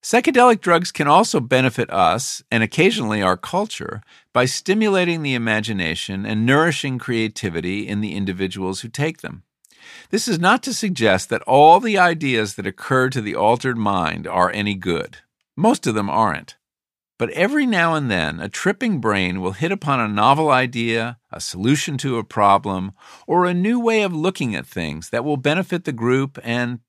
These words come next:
possibly change the course of history. The case can be made that the introduction of caffeine to Europe in the seventeenth century fostered a new, more rational,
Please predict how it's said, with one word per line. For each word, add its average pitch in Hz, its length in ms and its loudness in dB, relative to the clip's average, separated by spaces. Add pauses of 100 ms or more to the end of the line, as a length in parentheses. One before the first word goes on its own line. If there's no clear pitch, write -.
(140)
possibly 120 720 -6
change 156 380 -6
the 143 100 -10
course 131 340 -4
of 139 80 -8
history. 151 500 -10 (680)
The 147 80 2
case 240 360 0
can 196 200 -2
be 151 160 -2
made 131 500 -2
that 107 160 -2
the 120 140 -4
introduction 127 560 -2
of 104 120 -6
caffeine 165 600 -4
to 127 120 -4
Europe 120 440 0
in 101 120 -6
the 95 60 -6
seventeenth 113 580 -4
century 107 600 -6 (220)
fostered 160 500 -2
a 127 80 0
new, 156 600 -2
more 104 260 -2
rational, 120 720 -2